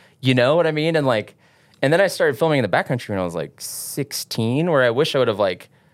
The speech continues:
kinda got stuck in the park a little bit longer and learned more tricks and, like, you know, gone that route. But I wouldn't change it for a thing either, 'cause, like, I'm, I've always, you know, once you, like, get a taste of the powder thing and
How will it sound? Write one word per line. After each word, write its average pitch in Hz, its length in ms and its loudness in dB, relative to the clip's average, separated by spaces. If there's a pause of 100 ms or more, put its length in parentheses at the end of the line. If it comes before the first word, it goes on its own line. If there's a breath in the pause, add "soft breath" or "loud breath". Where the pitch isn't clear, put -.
(220 soft breath)
kinda 117 240 0
got 98 180 -4
stuck - 280 -6
in 95 40 -4
the 98 60 -4
park 98 300 -4
a - 20 -4
little 117 140 -2
bit 120 120 0
longer 127 320 0
and 95 140 -4
learned 95 180 -2
more 98 140 -4
tricks - 420 -4
and, 92 140 -6
like, 87 240 -4 (180)
you 110 120 -6
know, 104 340 -2 (400 soft breath)
gone 107 500 0
that 95 380 -4
route. 123 300 0
But 120 160 2
I - 40 4
wouldn't 185 220 0
change 117 180 -4
it 90 60 -10
for 92 280 -4 (180)
a 104 60 -4
thing 101 260 -4
either, 101 320 0
'cause, 95 180 -10
like, 92 240 -4 (1120 soft breath)
I'm, 117 200 -4 (120)
I've 120 140 0
always, 120 500 0
you 113 100 -6
know, 90 160 0
once 131 280 -2
you, 160 80 0
like, 101 160 0
get 104 100 0
a 95 60 -2
taste - 420 -4
of 87 240 -6
the - 100 -6
powder 98 360 0
thing 95 280 -4
and 90 220 -2